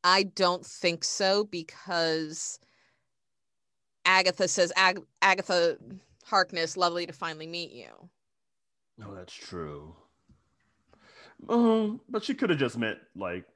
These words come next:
Speaker 2: the current version of you. 'Cause I'm thinking, like, I'm still thinking about that Yo Magic commercial. And I'm wondering if, like, Wanda came to Agatha at some point and was like,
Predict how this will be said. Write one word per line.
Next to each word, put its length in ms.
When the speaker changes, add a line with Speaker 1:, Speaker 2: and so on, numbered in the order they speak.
Speaker 2:
the 100
current 400
version 380
of 120
you. 380
'Cause 140
I'm 220
thinking, 280
like, 220
I'm 60
still 200
thinking 200
about 220
that 340
Yo 240
Magic 420
commercial. 760
And 100
I'm 100
wondering 480
if, 120
like, 240
Wanda 320
came 320
to 400
Agatha 400
at 100
some 200
point 340
and 80
was 120
like, 240